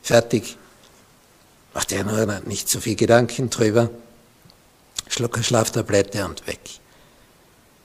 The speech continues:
Nein, das wäre nicht der Weg, um da rauszukommen.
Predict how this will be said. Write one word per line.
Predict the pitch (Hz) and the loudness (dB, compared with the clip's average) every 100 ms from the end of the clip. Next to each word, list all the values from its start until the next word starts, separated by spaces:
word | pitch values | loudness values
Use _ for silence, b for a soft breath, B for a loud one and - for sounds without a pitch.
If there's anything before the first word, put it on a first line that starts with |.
| _ _ _ _ _ | _ _ _ _ _
Nein, | 85 80 104 127 - _ _ _ _ _ _ _ _ _ _ _ - | -8 -8 -8 -14 -18 _ _ _ _ _ _ _ _ _ _ _ -6
das | - 156 - - - - _ _ - | -4 -2 0 0 -2 -10 _ _ -2
wäre | 156 180 | 2 2
nicht | 226 - - | 2 -2 -6
der | 85 | -8
Weg, | 76 - - - _ _ _ | -8 -10 -16 -20 _ _ _
um | 80 85 | -4 -2
da | - | -4
rauszukommen. | 85 - - - - - - - | -4 -4 -2 -2 -2 -4 -6 -10